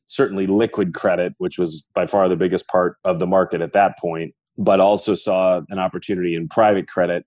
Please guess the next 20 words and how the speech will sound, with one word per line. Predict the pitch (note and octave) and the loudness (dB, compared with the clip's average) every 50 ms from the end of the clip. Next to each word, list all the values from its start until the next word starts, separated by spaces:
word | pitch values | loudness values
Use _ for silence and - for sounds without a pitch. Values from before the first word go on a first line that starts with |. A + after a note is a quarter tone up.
| _ | _
that | - F2+ G2 F2+ | -10 -8 -8 -8
if | - - | -6 -8
we | F#2 E2 | -6 -2
built | - D3+ C#3+ - B2 | 0 0 2 2 0
it | G#2 | -2
right, | F#2 F#2+ F#2+ F2+ F2 F2+ F2+ - _ _ - | 0 0 0 0 0 -2 -6 -8 _ _ -4
we | G#2+ G#2+ G#2 G2 | 0 0 2 2
would | F#2 F#2+ F2+ E2+ E2+ - - - _ _ - | 2 2 0 0 -4 -8 -12 -16 _ _ 0
be | A2 G#2+ A2+ | 2 4 4
able | A#2 A#2 G#2 G#2+ G2 | 4 4 4 2 0
to | D#2 F2 | -2 -6
kind | - - G#2 G2+ F#2 | -8 -6 -4 -2 0
of | F2+ F2 E2+ - - - _ _ - | 0 -2 -2 -6 -12 -20 _ _ -10
take, | - - B2 G#2 F2+ - - - _ _ _ _ - | -4 -2 0 0 -2 -4 -10 -20 _ _ _ _ -8
you | - A#2+ A2+ | -4 -2 -2
know, | G2 E2+ E2 E2+ | -2 -2 -2 -4
share, | - - - - C#3 A#2+ A2 G#2+ G#2 G2+ G2+ G2 | -4 -2 0 2 4 4 4 4 4 4 2 2
but | F#2+ F#2+ F#2 - - | 2 0 -2 -2 0
hopefully | - A2+ G#2 E2+ - G2+ G2 F#2 | 0 -2 -2 0 0 0 0 0
take | - - G2+ F2+ F2+ - | -2 -2 -4 -4 -4 -6